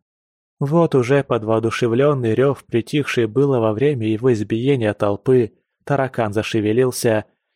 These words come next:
и начал медленно подниматься. Жёсткий откат первых секунд у меня тоже прошёл, но толку-то? Правая рука —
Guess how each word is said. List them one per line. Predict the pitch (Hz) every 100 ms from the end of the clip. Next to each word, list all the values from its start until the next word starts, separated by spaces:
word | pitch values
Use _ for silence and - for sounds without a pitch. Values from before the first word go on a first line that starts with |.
| -
и | 160
начал | 139 135 - 135
медленно | 120 110 127 127 135 135
подниматься. | 131 135 123 135 139 117 101 - 104 104 - _ _ _ _ _ _ _ -
Жёсткий | 120 110 113 - 120
откат | 110 - 127 120 -
первых | 117 113 107
секунд | - 110 131 117
у | 113
меня | 107 104 110
тоже | 98 139 110 101
прошёл, | 113 113 - 123 98 - _ _ _ -
но | 135 123
толку-то? | 117 143 131 - 110 101 - - _ _ _ -
Правая | 160 165 120 117
рука — | 113 113 - 135 123